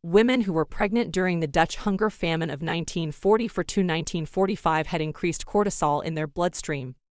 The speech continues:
This increased level of cortisol created something called a metabolic imprint,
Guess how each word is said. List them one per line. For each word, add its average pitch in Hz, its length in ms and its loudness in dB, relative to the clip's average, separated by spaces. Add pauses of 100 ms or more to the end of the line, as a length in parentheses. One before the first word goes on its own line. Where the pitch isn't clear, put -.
(140)
This - 200 4
increased 220 460 0
level 175 300 4
of 147 100 -2
cortisol 180 580 2
created 208 460 4
something 220 400 2
called 165 300 0
a 160 40 0
metabolic 170 640 2
imprint, 175 520 -4